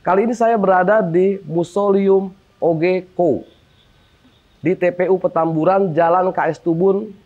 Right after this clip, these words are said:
Tanah Abang, Jakarta Pusat. Anda bisa melihat latar belakang saya ada patung ma-, patung malaikat, dan saya berada tepat di dua nisan.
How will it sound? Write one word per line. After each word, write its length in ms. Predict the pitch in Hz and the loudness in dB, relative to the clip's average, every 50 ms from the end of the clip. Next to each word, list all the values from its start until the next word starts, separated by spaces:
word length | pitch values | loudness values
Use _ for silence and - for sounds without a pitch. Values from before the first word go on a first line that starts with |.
| _ _ _ - | _ _ _ -4
Tanah 320 | - 165 165 170 170 165 | -2 -2 0 0 -2 -4
Abang, 560 | - - 151 160 156 160 180 185 190 190 165 | -2 -2 -2 0 0 0 0 2 2 0 0
Jakarta 480 | 143 151 147 - - 165 160 - - 180 | -2 -2 -2 -2 -4 -4 -4 -2 -4 -4
Pusat. 560 | 180 180 - - 214 208 - 185 139 - - - _ _ _ _ - - | -4 -4 -6 -6 -6 -4 -2 -2 -4 -4 -6 -12 _ _ _ _ -8 -4
Anda 160 | 127 151 160 | -2 -2 -2
bisa 160 | 165 151 175 175 165 | -2 0 -2 0 0
melihat 320 | 170 170 175 180 185 185 | 2 2 2 2 0 0
latar 320 | 175 170 165 165 170 160 | -2 -4 -2 -2 -4 -2
belakang 320 | 160 160 160 156 160 156 160 | -2 -2 -2 -2 -2 -4 -2
saya 400 | 151 165 147 147 160 185 208 202 | -2 -2 0 0 2 0 0 0
ada 480 | - 156 147 151 151 151 - - - - _ _ - | -2 0 0 0 0 0 -2 -4 -8 -18 _ _ -6
patung 320 | - 143 139 - 156 139 | -6 -4 -4 -4 -4 -4
ma-, 240 | 143 151 151 147 151 - _ - | -2 -2 -4 -4 -6 -12 _ -2
patung 320 | 143 143 143 143 156 143 | -2 -2 -2 -2 -4 -4
malaikat, 640 | 143 143 143 143 143 139 139 - - 151 156 180 - - _ _ _ _ _ _ _ _ _ _ _ _ - 127 | -2 0 0 0 0 0 -2 -2 -2 -2 -2 -2 -4 -10 _ _ _ _ _ _ _ _ _ _ _ _ -6 -6
dan 80 | 131 | -6
saya 320 | 131 - 147 151 165 175 160 | -4 -2 0 0 0 0 0
berada 560 | 143 139 156 151 160 160 165 180 190 185 185 - _ - | 0 -2 0 0 0 0 0 0 0 -2 -6 -10 _ -10
tepat 560 | 180 170 - - _ - - 202 208 208 208 - _ _ _ _ _ _ _ | -10 -10 -10 -12 _ -4 -2 -2 -2 -2 -4 -12 _ _ _ _ _ _ _
di 240 | - 143 139 156 160 | -14 -8 -4 -4 -4
dua 400 | 147 143 180 190 196 190 190 185 | -2 -2 0 2 2 2 2 0
nisan. 640 | 180 180 180 170 - - 175 160 160 160 160 165 | 0 0 -2 -4 -2 -2 -2 -2 -2 -4 -8 -12